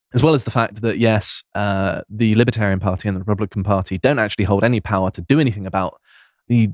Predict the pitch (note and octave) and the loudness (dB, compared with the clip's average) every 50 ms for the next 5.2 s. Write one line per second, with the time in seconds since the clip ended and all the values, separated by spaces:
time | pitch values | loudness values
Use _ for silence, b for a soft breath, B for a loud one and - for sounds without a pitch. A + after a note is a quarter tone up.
0 | - _ - A#2 A2+ A#2 A#2+ A#2+ A2 - A2 G#2 G2 F#2 F2 F#2 F2 - - G#2 | -4 _ -2 0 2 2 2 2 0 -2 -4 -4 -4 -4 -6 -6 -6 0 2 2
1 | A#2 - - - - G#2 G2 G2 G2 - _ _ _ _ - G2 - - G2 F#2+ | 2 2 0 -4 -4 -4 -2 -4 -4 -6 _ _ _ _ -8 -4 -2 0 0 2
2 | F#2+ G2 F#2+ G#2 G2 - - _ _ _ _ _ - - - G#2 G2 G2+ G2 G2+ | 2 2 2 2 0 -2 -4 _ _ _ _ _ -4 0 0 2 2 2 0 0
3 | G2 F#2+ G2 G2+ G2 - _ - - - - - F2+ F2+ F2 F2+ - _ _ _ | 0 0 -2 -2 -4 -6 _ -20 -20 -14 -10 -6 -4 -4 -4 -6 -8 _ _ _
4 | _ _ _ _ - C#3+ D#3+ C#3 B2+ A2+ G#2+ A2+ - - B2+ A2 G#2+ G#2+ G#2+ G#2 | _ _ _ _ 0 2 2 2 2 0 0 -2 -2 0 2 4 4 4 4 2
5 | G#2+ G#2+ G2+ | 2 0 -2